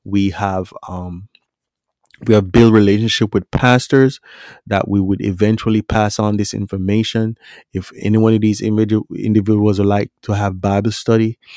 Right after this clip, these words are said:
if they like to have any, um, um, prayer, we have prayer teams available to pray with them. We're, we're going to meet the needs of these individuals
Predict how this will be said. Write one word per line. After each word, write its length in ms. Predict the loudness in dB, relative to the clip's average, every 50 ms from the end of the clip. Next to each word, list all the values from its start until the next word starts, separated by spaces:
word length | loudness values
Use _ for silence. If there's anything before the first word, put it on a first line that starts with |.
| -20 -20 -20 _ _
if 100 | -4 0
they 120 | 2 2 2
like 280 | 2 2 -2 -2 -6 -8
to 100 | -10 -10
have 380 | -8 -6 -4 -4 -4 -4 -6 -8
any, 380 | -8 -6 -4 -4 -2 -4 -4 -6 -8 -10
um, 500 | -8 -8 -6 -8 -8 -8 -10 -10 -12 -14 _ -20 _
um, 440 | -14 -12 -12 -12 -12 -14 -16 -18 -20 -20 _ _ _ _ _ _ _ _ _ -10 -10 -8 _
prayer, 500 | 2 6 6 8 8 8 8 6 4 0 -4 _ _ _ _ _ _ _ _ -20 -20 _ _
we 80 | 0 2
have 340 | 2 2 0 0 -4 -8 _
prayer 260 | -2 2 2 2 2
teams 400 | 2 2 2 4 4 4 4 4
available 640 | 2 4 4 4 4 4 4 2 0 -2 -4 -4 -6 _ _ _ _ _ _ _ _ _ _
to 140 | -8 -6 -6
pray 320 | -4 -2 0 2 4 4 4
with 240 | 4 2 0 -2
them. 340 | -2 -2 -2 -2 -4 -6 -10 -16 _ _ _ _ _ _ _ _
We're, 360 | -10 -4 0 0 0 0 0
we're 240 | -2 0 0 2 2
going 260 | 4 6 6 4 4
to 320 | 2 0 0 0 0 -2 -4
meet 420 | -6 -4 0 2 4 4 4 2
the 80 | 0 0
needs 440 | 0 2 2 2 2 2 2 0 -2
of 120 | -4 -4
these 260 | -2 -4 -4 -4 -4
individuals 1040 | -6 -6 -4 -4 -4 -4 -4 -4 -2 -4 -4 -4 -6 -8 -6 -8 -8 -8 -12 -16